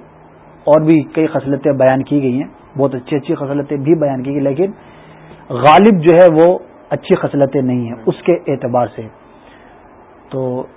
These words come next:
اس لیے بھی حلال کھانا، حلال غذا کا کھانا یہ بہت زیادہ ضروری ہوتا ہے۔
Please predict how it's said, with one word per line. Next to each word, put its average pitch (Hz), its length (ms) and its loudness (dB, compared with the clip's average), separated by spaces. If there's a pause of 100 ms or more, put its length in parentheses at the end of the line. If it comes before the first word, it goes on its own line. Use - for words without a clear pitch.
(440)
اس 196 200 -4
لیے 180 380 6
بھی 196 500 0 (400)
حلال 160 520 4 (220)
کھانا، 139 400 2 (480)
حلال 143 260 4
غذا 131 400 0
کا 139 180 0
کھانا 127 320 -6 (640)
یہ 139 380 0 (220)
بہت 143 200 2
زیادہ 143 220 2
ضروری 127 340 0
ہوتا 110 320 -6
ہے۔ 110 40 -14